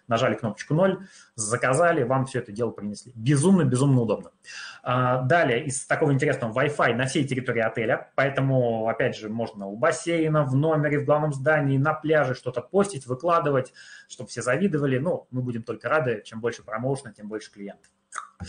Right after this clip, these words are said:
Вот, далее. А, во всех номерах у нас, ам, вот такая гидромассажная ванная,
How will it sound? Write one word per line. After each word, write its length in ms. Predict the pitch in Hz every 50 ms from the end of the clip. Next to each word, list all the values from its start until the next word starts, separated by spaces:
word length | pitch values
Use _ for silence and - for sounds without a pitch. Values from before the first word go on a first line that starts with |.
| - - - - -
Вот, 300 | - 156 135 - - - -
далее. 480 | 139 180 180 151 120 98 95 - - -
А, 200 | 147 127 123 120
во 100 | 131 139
всех 240 | 135 - - - -
номерах 400 | 147 143 165 170 139 - - - 139
у 40 |
нас, 540 | 135 143 143 131 - - - - - - - -
ам, 720 | 131 127 131 131 131 127 127 127 131 127 120 117 120 - _ _ _ _ _ _ _ _ _ - - -
вот 80 | 131
такая 340 | 143 143 - 151 127 120 117
гидромассажная 1200 | 110 135 151 131 135 131 127 123 120 120 117 117 - - - 143 127 123 120 117 113 107 104 104
ванная, 680 | 104 104 104 98 98 104 110 127 151 190 220 226 -